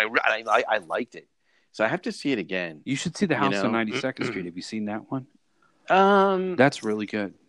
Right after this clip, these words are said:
Speaker 1: you
Speaker 2: It,
Speaker 1: know,
Speaker 2: it's similar, similar, similar style,
Speaker 1: uh,
Speaker 2: told
Speaker 1: who,
Speaker 2: in that half documentary.
Speaker 1: who's in that?
Speaker 2: Um,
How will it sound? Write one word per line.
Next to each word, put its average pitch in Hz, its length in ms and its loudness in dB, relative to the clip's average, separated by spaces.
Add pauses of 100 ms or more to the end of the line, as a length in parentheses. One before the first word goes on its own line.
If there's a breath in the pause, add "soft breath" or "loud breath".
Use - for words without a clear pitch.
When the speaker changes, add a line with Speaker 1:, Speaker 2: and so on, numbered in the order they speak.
(160)
Speaker 1:
you 247 100 -2
Speaker 2:
It, 254 60 0
Speaker 1:
know, 254 300 -4
Speaker 2:
it's - 180 -10
similar, 151 420 6
similar, 139 400 2 (240)
similar 123 340 -4
style, 120 460 -4
Speaker 1:
uh, 220 320 -6
Speaker 2:
told 123 280 6
Speaker 1:
who, 131 40 6
Speaker 2:
in 123 80 4
that 104 160 0
half 113 260 -6
documentary. 101 580 -8
Speaker 1:
who's 214 240 6
in 247 160 6
that? 262 400 4 (180)
Speaker 2:
Um, 113 500 4